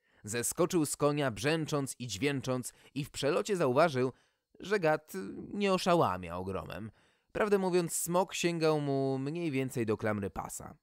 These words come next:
Ale łuski miał, pysk, ognisty zapewne, miał oczy jak agaty, a na chwata Grzmisława popatrywał koso, choć cosik tempo.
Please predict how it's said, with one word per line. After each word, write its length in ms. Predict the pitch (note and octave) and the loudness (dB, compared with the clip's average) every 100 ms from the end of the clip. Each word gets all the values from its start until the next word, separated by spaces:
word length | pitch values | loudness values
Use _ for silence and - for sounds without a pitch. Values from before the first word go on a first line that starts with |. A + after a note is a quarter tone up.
| _ _ _ _ - | _ _ _ _ -4
Ale 280 | A#2 F3 A3 | 4 8 8
łuski 460 | D3 A2 - A2+ | 6 -4 -6 -6
miał, 340 | G2+ G2+ C3+ C#3+ | -4 -2 -4 -4
pysk, 580 | A#2 G#2+ A#2 - - - - _ | -2 0 -2 -4 -10 -20 -20 _
ognisty 520 | C3+ B2+ D3 - G2+ | -6 -2 -4 -4 -8
zapewne, 500 | F#2 E2+ F#2+ F#2+ C3 - _ _ _ - | -8 -8 -8 -6 -6 -8 _ _ _ -8
miał 520 | A2 A#2 A#2 B2 A#2 | -2 2 2 2 -2
oczy 420 | G#2 A2 A2 - G#2+ | -2 -2 0 -2 -2
jak 280 | G#2 - | -2 -4
agaty, 600 | G#2 G#2+ F2+ F2+ A2 C3+ - - _ _ | -6 -2 -2 -2 -2 -2 -4 -12 _ _
a 160 | A#2+ B2+ | -2 0
na 160 | C3+ A2 | 0 -4
chwata 520 | - - D3+ F#3 F#3+ | -6 2 2 4 0
Grzmisława 640 | C#3 C#3 A#2+ A2+ C#3+ D3 | -2 -4 0 2 4 4
popatrywał 640 | - C3 A#2+ B2 C3 C#3 | 2 0 0 2 4 4
koso, 480 | - D3+ - F2 D#2+ _ _ _ | 8 6 6 -2 -10 _ _ _
choć 320 | C#3 F3 - | 2 2 0
cosik 360 | - A#2 D3 - | -4 -6 -6 -6
tempo. 460 | G2+ F#2 E2+ - | -8 -8 -10 -14